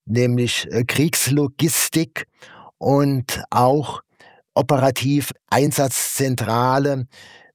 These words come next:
für die Kriege, also aktuell in der Ukraine und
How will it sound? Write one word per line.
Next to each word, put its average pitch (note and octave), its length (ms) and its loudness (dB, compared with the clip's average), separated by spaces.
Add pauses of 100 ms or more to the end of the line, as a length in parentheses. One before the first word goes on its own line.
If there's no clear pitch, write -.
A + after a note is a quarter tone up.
(100)
für C#3 340 0
die B2+ 540 0 (120)
Kriege, C3+ 640 0 (440)
also B2 260 0
aktuell B2+ 680 0 (200)
in C3 180 -2
der B2+ 140 0
Ukraine C#3 800 -2
und B2+ 440 -6